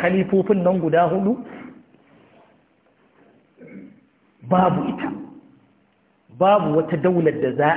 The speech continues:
a yi ta da ta kai, da za ta kai tasu. Al-khilafa ala nizamin nubuwa. Saboda Qur'ani ne ke gudanar da wannan daular. Shekaru talatin din nan da aka yi bayan manzon Allah sallallahu alaihi wasallama.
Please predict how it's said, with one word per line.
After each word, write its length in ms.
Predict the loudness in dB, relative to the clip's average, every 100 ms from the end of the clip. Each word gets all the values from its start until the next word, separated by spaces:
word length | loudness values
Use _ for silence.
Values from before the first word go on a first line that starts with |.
| 0
a 60 |
yi 220 | -2 -4 -4
ta 60 | -6
da 100 | -8
ta 120 | -12
kai, 120 | -10 -6
da 100 | -2
za 160 | 0 0
ta 80 | -4
kai 160 | -6 -6
tasu. 360 | -4 -6 -8 -20 -20 -20 -10
Al-khilafa 960 | -4 -2 -2 -2 0 2 2 0 -2 0
ala 240 | 0 0
nizamin 560 | 0 -2 0 0 -2 -4
nubuwa. 480 | -6 -6 -10 -12 -14 -18 _ _ _ _ _ -6
Saboda 220 | -4 -2
Qur'ani 840 | -2 -2 -4 0 2 4 2 2 0
ne 120 | -2
ke 160 | 0 -2
gudanar 480 | 2 2 4 2 2
da 80 |
wannan 340 | 0 0 -4 -4
daular. 320 | -2 -2 -4 -8 -20 -20 _ _ _ _ _
Shekaru 640 | -8 -2 -2 0 2 2 0
talatin 480 | 0 -2 -2 -2 0
din 160 | 0 0
nan 140 | -2
da 120 | -2 -2
aka 160 | -4
yi 60 | -4
bayan 260 | -2 -2 -4
manzon 320 | -6 -6 -8
Allah 220 | -6 -6
sallallahu 240 | -8 -10
alaihi 200 | -8 -8
wasallama. 80 | -10